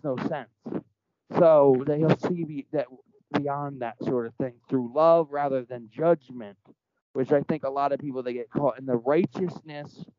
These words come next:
of being politically correct. "I am not racist, and I am every liberal thing that's right, and I never do a non-politically incorrect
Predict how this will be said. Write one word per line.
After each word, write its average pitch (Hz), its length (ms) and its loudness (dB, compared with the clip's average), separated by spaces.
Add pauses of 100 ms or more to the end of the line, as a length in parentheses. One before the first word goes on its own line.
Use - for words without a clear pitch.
(420)
of 117 160 0
being 131 240 -2
politically 143 580 0
correct. 127 440 -2 (120)
"I 123 200 -6
am 123 280 -10
not 127 240 -8
racist, 160 560 0
and 117 180 -12
I 120 180 -10
am 127 200 -8
every 156 260 2
liberal 151 440 6
thing 156 260 -10
that's 139 240 -8
right, 160 320 0
and 139 80 -18
I 127 80 -12
never 139 300 -2
do 139 180 2
a 131 60 4
non-politically 135 1500 -4
incorrect 139 460 -2